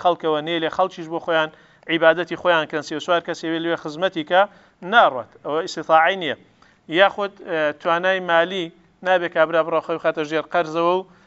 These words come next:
دوای قەرزەکەی بۆ نەدرێتەوە، ماڵ و مناڵی هیچ نەبێ، بیخوا بڕوا بۆ حەج، نەخێر. ئەویش پێویست نییە لەسەری و هەروە ئیستیطاع و توانای، ئە، ئەمن و ئاسایش، نەک کابرا لە ڕێگا بڕوا، ژیانی لە مەترسیا بێ، نەزانێ دێتەوە، نایەتەوە، ئەوە لەسەری پێویست نییە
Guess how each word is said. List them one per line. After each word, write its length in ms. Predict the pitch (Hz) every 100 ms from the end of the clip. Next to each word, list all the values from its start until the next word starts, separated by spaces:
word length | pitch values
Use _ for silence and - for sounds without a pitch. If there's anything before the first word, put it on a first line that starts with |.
| _
دوای 200 | 143 160 165
قەرزەکەی 360 | 156 147 156 156
بۆ 60 | 156
نەدرێتەوە، 400 | 175 170 165 165 156
ماڵ 140 | 151
و 60 | 156
مناڵی 260 | 165 160 160
هیچ 80 | 160 170
نەبێ، 140 | 160 156
بیخوا 240 | 175 170
بڕوا 200 | 160 160 151
بۆ 60 | 147 175
حەج، 160 | 196 - - _ _ 165
نەخێر. 260 | 180 139 131
ئەویش 220 | 160 170 - _ _ _
پێویست 280 | - 180 170
نییە 120 | 180 151
لەسەری 280 | 135 160 196
و 60 | 185
هەروە 260 | 185 180 175 185 - _ _
ئیستیطاع 460 | 151 170 160 160 180
و 40 |
توانای، 460 | 175 165 160 175 180
ئە، 500 | - _ _ _ 147 151
ئەمن 200 | 190 180
و 60 | 185
ئاسایش، 460 | 160 147 160 180 160 - _
نەک 140 | 175 170
کابرا 280 | 156 165 165
لە 120 | 156
ڕێگا 260 | 156 156 156 151
بڕوا، 300 | 180 175 180 - _ _
ژیانی 360 | 143 151 175 170 160
لە 60 | 156
مەترسیا 440 | 147 156 - 170
بێ، 120 | 156 151
نەزانێ 380 | 175 160 156 156 143
دێتەوە، 340 | 175 180 170 160
نایەتەوە، 440 | 180 180 175 185 220 - _ _
ئەوە 140 | 147 165
لەسەری 320 | 151 180 175 180
پێویست 260 | 156 160 165
نییە 140 | 156